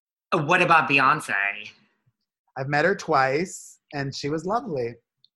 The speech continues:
Speaker 1: I mean, so, you know, as you start your book, you say, you know, you were overweight when you were young, you know, you were having, you know, you were gay, you weren't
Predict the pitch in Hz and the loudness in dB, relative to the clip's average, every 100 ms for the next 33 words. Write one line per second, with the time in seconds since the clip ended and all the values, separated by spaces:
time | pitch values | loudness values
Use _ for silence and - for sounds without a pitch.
0 | _ _ _ _ _ _ _ _ _ _ | _ _ _ _ _ _ _ _ _ _
1 | _ _ 185 196 196 185 - 175 160 170 | _ _ 0 4 4 2 2 4 2 2
2 | 190 190 170 185 180 185 - 170 165 143 | 2 4 4 2 0 -4 0 0 2 0
3 | 151 151 - 143 - 147 139 151 143 127 | 2 2 0 -6 -2 -2 0 -2 -2 -4
4 | 135 135 123 123 131 180 185 180 170 175 | -4 -6 -8 -8 0 2 2 0 -2 0
5 | 165 156 156 151 151 147 123 123 120 117 | 0 2 4 4 2 -2 -6 -6 -6 -4
6 | 117 120 117 117 135 127 117 123 - 185 | 0 0 -2 -6 -6 -6 -6 -10 -2 2
7 | 170 160 156 139 117 110 | 4 4 4 0 -4 -4